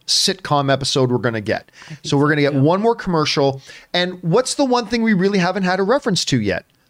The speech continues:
Speaker 1: Ultron. Everything other than Yo Magic has been a reference to the various tragedies in Wanda's life so far. And so Ultron is one that they have that is very auspicious by its absence right now.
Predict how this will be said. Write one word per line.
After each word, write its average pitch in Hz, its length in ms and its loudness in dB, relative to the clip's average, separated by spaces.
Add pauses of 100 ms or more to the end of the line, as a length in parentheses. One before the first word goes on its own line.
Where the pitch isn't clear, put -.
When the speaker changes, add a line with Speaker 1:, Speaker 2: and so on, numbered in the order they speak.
(380)
Speaker 1:
Ultron. 220 440 -2 (360)
Everything 202 680 0
other 180 180 2
than 143 160 -2
Yo 127 200 2
Magic 120 400 0
has 165 120 -2
been 202 140 -2
a 196 60 0
reference 180 440 0
to 180 100 0
the 147 80 -2
various 160 300 0
tragedies 143 580 -2
in 131 120 0
Wanda's 127 320 0
life 190 200 0
so 107 200 -2
far. - 320 -8 (680)
And 180 160 -2
so 175 440 0 (160)
Ultron 147 640 -2 (100)
is 180 540 0 (220)
one 170 260 2
that 220 240 -2
they 180 220 0
have 131 500 -2
that 185 160 0
is 175 160 -2
very 247 480 0
auspicious 202 560 -2
by 180 220 0
its - 180 -6
absence 139 480 -4
right 98 180 -4
now. - 280 -14